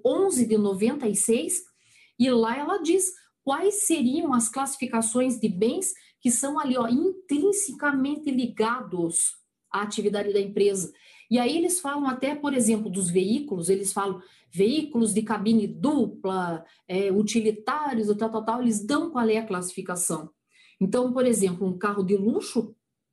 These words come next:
eu não vejo como ele ser intimamente ligado à atividade da empresa pra tá lá no imobilizado, né? A gente vê notoriamente que esse carro de luxo foi comprado pra uso do sócio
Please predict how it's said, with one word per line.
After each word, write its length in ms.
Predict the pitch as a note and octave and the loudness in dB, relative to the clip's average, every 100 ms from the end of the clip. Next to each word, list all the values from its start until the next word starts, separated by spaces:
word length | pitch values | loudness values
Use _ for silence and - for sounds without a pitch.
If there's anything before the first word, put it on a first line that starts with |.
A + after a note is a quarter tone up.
| _ _ _ _ | _ _ _ _
eu 120 | F3 | -4
não 140 | E3+ B3 | -2 2
vejo 360 | A4+ G4 E4 - | 2 2 0 -2
como 380 | G#3+ G#3+ G#3 F#3+ | 2 2 4 4
ele 220 | G3 F#3+ | 4 2
ser 440 | - G#3 G3+ F#3+ - _ _ | 0 2 2 0 -14 _ _
intimamente 840 | C4 E4 E4 C4+ B3 G#3+ G#3 A3+ A3 | 2 2 0 0 2 2 2 2 0
ligado 640 | G3 F3 F#3 G#3 F#3+ E3+ - | -4 -2 -2 -2 -4 -6 -2
à 140 | G#3+ | -2
atividade 600 | A#3 - G3 F#3 F3+ F#3 | -2 -4 -4 -2 -4 -6
da 140 | F3 | -6
empresa 580 | F3+ F3 F3 E3+ D#3+ - _ _ _ _ _ _ _ _ _ - | -6 -4 -2 -2 -4 -8 _ _ _ _ _ _ _ _ _ -4
pra 160 | F3+ | -4
tá 160 | F3+ G3+ | -2 -2
lá 100 | F#3+ | 0
no 100 | F#3 | 2
imobilizado, 760 | F#3 F#3 F#3+ F#3 E3+ D3 - - _ - | 2 2 0 0 0 -4 -8 -16 _ -2
né? 140 | G3 | 0
A 20 | |
gente 260 | A3+ A#3+ A#3+ | 4 2 2
vê 280 | D#4+ C4 E4+ | -2 0 0
notoriamente 800 | F#4+ E4 C#4+ E4 F4 C#4+ D4 - | 0 -4 -2 -2 2 2 2 0
que 100 | B3 | -2
esse 220 | A#3+ A3+ | 0 -2
carro 200 | G#3 G3+ | -2 0
de 120 | G#3 | 2
luxo 280 | B3 C#4+ D#4 | 2 2 -2
foi 140 | F4 | -6
comprado 540 | E4+ E4+ C#4 C4 C4 - - _ _ | -2 -2 0 -2 -2 -6 -12 _ _
pra 160 | C4+ C4 | -2 0
uso 280 | B3+ B3+ B3 | 2 2 0
do 120 | D4 | 0
sócio 480 | - B3+ A#3+ - | 0 0 0 -2